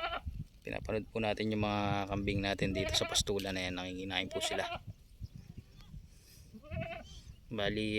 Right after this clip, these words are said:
ang balak na po natin ditong gagawin ngayon is pararamihin po natin. Target po natin dito maka two hundred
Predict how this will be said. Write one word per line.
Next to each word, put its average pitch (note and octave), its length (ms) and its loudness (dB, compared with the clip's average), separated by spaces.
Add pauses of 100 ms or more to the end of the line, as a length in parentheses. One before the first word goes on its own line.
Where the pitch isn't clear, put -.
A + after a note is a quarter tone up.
ang G#2+ 480 4
balak G#2+ 320 8
na G#2 80 4
po A2 160 2
natin A2 320 4
ditong A2 320 2
gagawin A2+ 480 6
ngayon G#2+ 240 4
is - 560 4 (640)
pararamihin G#2+ 640 4
po G#2+ 80 2
natin. G#2+ 400 4 (480)
Target G#2 400 4
po A2 80 4
natin G#2+ 320 4
dito A2+ 240 10
maka G2+ 560 4 (960)
two G#2 160 6
hundred G#2 480 6